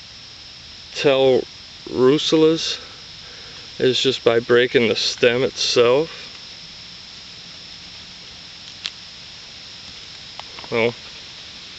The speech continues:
well, mm, that one's a, that one's a little bit bug eaten.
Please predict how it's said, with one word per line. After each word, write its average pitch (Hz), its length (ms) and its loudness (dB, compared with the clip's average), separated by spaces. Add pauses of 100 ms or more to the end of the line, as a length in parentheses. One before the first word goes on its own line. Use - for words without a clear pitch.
(1300)
well, 151 380 2 (1700)
mm, 143 320 2
that 147 140 4
one's 131 200 2
a, 139 120 4 (960)
that 156 120 4
one's 156 180 2
a 151 60 2
little 156 200 6
bit 135 280 2
bug 147 240 4
eaten. 135 400 -2